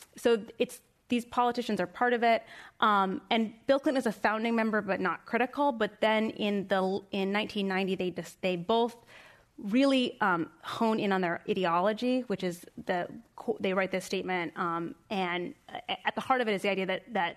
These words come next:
um, that the Democrats should be expanding opportunity, not government, largely through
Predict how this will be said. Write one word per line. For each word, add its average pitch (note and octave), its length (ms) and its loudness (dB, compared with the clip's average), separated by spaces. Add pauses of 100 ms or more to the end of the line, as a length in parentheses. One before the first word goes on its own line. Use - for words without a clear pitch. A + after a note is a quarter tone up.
um, F3+ 320 -2 (580)
that F#3+ 300 2 (260)
the G#3 140 2
Democrats G#3 580 0
should G3 140 -4
be F#3 40 0
expanding F#3 500 -2
opportunity, G3 680 -2
not E3 300 -4
government, A3+ 480 0
largely F#3 360 0
through E3+ 320 -8